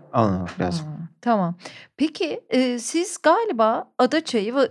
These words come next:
Speaker 2: ıhlamur özelinde mesela limon, e, sıkılmasını çok doğru bulmuyorsunuz ya da bal katılmasını bile hatta,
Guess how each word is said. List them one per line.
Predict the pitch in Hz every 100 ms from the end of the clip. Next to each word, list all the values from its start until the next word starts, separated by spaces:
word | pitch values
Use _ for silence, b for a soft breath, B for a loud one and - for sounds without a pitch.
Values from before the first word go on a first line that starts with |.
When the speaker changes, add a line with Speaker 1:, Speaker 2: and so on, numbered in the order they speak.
| -
Speaker 2:
ıhlamur | 226 240 240 233 233 - -
özelinde | - 196 202 196 196 190
mesela | 175 175 226
limon, | 285 277 269 302 330 330 - - 240
e, | 240 233
sıkılmasını | 214 - 311 277 254 - 254 330 392 b b
çok | 311 311
doğru | 277 277 285
bulmuyorsunuz | 262 254 196 185 180 175 190
ya | 226
da | 226 185
bal | 240 233
katılmasını | 226 175 175 165 156 - 156 147
bile | 156
hatta, | 139 147 _ - 147